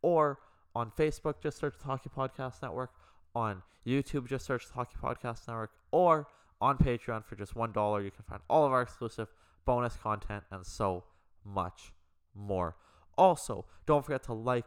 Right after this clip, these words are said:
rate, subscribe, and review to not only The King's Den, but to every other podcast around the Hockey Podcast Network. 'Cause like I said,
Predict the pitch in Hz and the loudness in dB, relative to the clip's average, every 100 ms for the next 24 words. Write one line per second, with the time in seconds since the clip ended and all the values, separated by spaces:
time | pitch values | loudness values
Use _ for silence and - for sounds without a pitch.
0 | - 107 107 107 - - 101 - 107 104 | -6 -6 -2 -2 -4 -16 -10 -2 -2 -2
1 | - - 151 147 117 110 98 110 107 139 | -8 -4 -2 -2 -4 -4 -6 -6 2 4
2 | 143 135 135 120 117 - 110 104 107 - | 4 2 -2 -4 -8 -8 -10 -8 -10 -12
3 | - - 110 - - 139 127 123 117 - | -10 -2 -2 -2 -4 -2 2 0 -2 -4
4 | 107 104 107 104 - 104 104 98 95 - | -4 -4 -6 -6 -4 0 0 0 -4 -4
5 | 98 - - - 92 98 95 92 85 - | -4 -6 -8 -6 -6 -8 -8 -8 -8 -8
6 | - 120 120 - 107 | -2 -2 -2 -4 -6